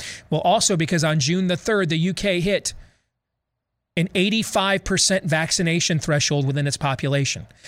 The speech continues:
Every member of the United Kingdom population, eighty-five percent, has had, that's all demographics, has had at least one jab of vaccine. Since then, cases have gone up over six hundred percent in the country.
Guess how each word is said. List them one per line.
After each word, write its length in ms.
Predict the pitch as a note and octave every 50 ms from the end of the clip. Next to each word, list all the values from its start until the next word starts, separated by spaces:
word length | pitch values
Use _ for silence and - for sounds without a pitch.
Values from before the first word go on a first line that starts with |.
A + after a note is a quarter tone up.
| - - - -
Every 400 | E3+ F3 E3 F#3+ G#3+ A3+ A#3+ -
member 360 | - F3 F3+ F3+ F3 F3+ F3+
of 160 | - - D#3 C3+
the 80 | D3+
United 320 | D3 D3 D3+ D#3+ D#3+ D#3+ -
Kingdom 340 | - F3 E3+ D#3+ E3 D3+
population, 680 | - - D#3+ D#3 D#3+ - F3 D#3 D#3+ D#3 C#3+ - B2+ A#2+
eighty-five 500 | C#3+ D#3+ F3+ F#3 - F3+ E3+ F3+ F#3 F3+
percent, 440 | - G3 - - F3 D3 - - - - - - - _ _ -
has 140 | F#3 E3 -
had, 500 | - F#3 E3+ E3 D3 C3+ C3 C#3 C#3+ - - - - _ _ _ _ -
that's 180 | D3+ E3 - - -
all 280 | - E3 F3 F#3+ G3+ E3+
demographics, 840 | G3+ G#3 A3+ G#3+ G#3 A#3+ A3+ F3 - - G2 - - - - - - - _ _ _ _ _ _ _ _ _ _ -
has 160 | F3 D#3+ -
had 180 | E3+ E3 E3 F3+
at 80 | F3+
least 300 | E3+ E3+ F3 - - -
one 400 | - C#3 D3 D#3+ D#3+ E3+ F3 F3+ F3 -
jab 460 | E3 B2 C3 D#3 D3+ C#3+ C3+ C3+ B2+
of 140 | - D3+ C3+
vaccine. 600 | B2+ C#3+ C#3 C3+ B2+ - - D#3 D3 C3 G#2 - - - _ _ _ _ _ _ _ _ _ _ _ _ _ _ _ _ _ - - -
Since 320 | - - G3+ G3 F#3 -
then, 200 | - G3+ G#3 A3
cases 340 | - - F#3 F#3+ - - F#3+
have 100 | F#3+ D3
gone 200 | F3 F3 F3 F3+
up 140 | F#3 - F#3
over 180 | D#3+ C#3 D3
six 300 | C#3 - - G#3 F3 -
hundred 200 | - F3 E3+ D3+
percent 400 | - C#3+ C3 - - F3 F#3 -
in 80 | - F#3
the 80 | G3 F#3
country. 440 | - G3 F#3+ - - A3+ A#3+ A#3+